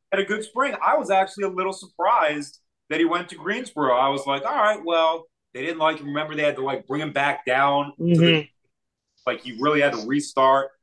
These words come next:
Speaker 1: And I wonder, like, after that restart, is he only at Bradenton level right now? But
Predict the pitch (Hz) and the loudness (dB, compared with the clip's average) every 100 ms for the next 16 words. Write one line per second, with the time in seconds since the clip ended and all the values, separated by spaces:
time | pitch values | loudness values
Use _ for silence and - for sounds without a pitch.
0 | _ 123 123 127 151 165 131 131 127 117 | _ -6 -2 0 0 -2 0 0 0 -2
1 | 135 135 131 131 127 147 165 127 117 117 | -4 -4 -2 -2 -2 -6 -6 0 0 0
2 | 110 131 139 135 127 123 - 127 131 127 | -10 -8 -8 -2 0 -2 -2 0 0 -4
3 | 131 120 117 117 117 110 - _ _ 120 | -18 -2 0 0 -4 -8 -14 _ _ 0
4 | 131 127 165 120 - _ _ _ _ 175 | 0 0 0 0 -4 _ _ _ _ 2
5 | 208 175 | 4 2